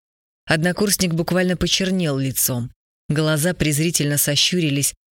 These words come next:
губы сжались в одну линию, как горизонт в степи. "Но не книги отдам", пробурчал он, разворачиваясь по направлению к кампусу. Луизу, понятно, не удостоил и взглядом. Я, если честно,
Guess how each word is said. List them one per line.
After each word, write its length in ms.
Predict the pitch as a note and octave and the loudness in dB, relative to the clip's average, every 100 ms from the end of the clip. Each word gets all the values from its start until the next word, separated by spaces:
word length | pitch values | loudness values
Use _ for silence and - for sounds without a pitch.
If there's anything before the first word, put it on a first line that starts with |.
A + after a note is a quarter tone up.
| _ | _
губы 300 | F3 F#3+ E3 | -2 0 0
сжались 480 | C#3 D3+ E3+ D#3+ D3 | 0 0 0 0 0
в 60 | |
одну 200 | D3 C#3 | 0 0
линию, 380 | D3 E3+ E3+ D#3 | 0 0 0 0
как 180 | - B2+ | -2 -2
горизонт 480 | C#3 C#3 C3 C#3+ C3+ | -2 0 0 -2 -2
в 40 | |
степи. 500 | - C3+ - A2+ A#2 _ _ _ _ _ _ _ _ _ _ _ _ | -2 -4 -4 -6 -6 _ _ _ _ _ _ _ _ _ _ _ _
"Но 260 | D#3+ F3+ F3 | -2 0 0
не 160 | C#3 | 0
книги 380 | - C#3+ C3+ C3 | -2 -2 0 -2
отдам", 480 | C3 A#2+ B2+ A#2+ A#2 _ _ _ _ - | -2 -2 -2 -4 -8 _ _ _ _ -6
пробурчал 640 | D3 C3 C3+ - C#3 B2+ - | -4 -2 -2 -2 -2 -4 -2
он, 220 | D#3 D3+ - _ _ | -2 -4 -8 _ _
разворачиваясь 960 | D3 D#3 D3 D3 D#3 D#3+ - C#3 C#3+ - | -2 0 0 0 0 0 0 0 0 -2
по 100 | D3 | -2
направлению 640 | C#3+ C#3 C#3+ C3+ C3+ C3+ | -2 -2 -2 0 0 -2
к 60 | - | -2
кампусу. 640 | C3 B2 A#2 B2+ - B2+ - _ _ _ _ _ _ _ C#3+ | -4 -4 -4 -2 -2 -4 -8 _ _ _ _ _ _ _ -2
Луизу, 420 | C#3+ D3 F3+ F3+ | 0 0 0 0
понятно, 460 | F3 E3+ E3+ E3 D#3+ | -2 0 0 0 -2
не 160 | C#3+ | 0
удостоил 560 | C#3 C#3 - C#3+ C#3 C3+ | 0 -2 -2 -2 -2 -2
и 40 | |
взглядом. 600 | B2+ - B2+ A#2+ - A#2 - _ _ _ _ _ _ _ _ _ _ _ | -2 -2 -2 -4 -6 -8 -12 _ _ _ _ _ _ _ _ _ _ _
Я, 220 | D3+ D3+ | -2 0
если 340 | C#3 C3+ - C3+ | 0 0 -2 0
честно, 600 | - D#3+ D#3 - D3 | 0 2 0 0 -2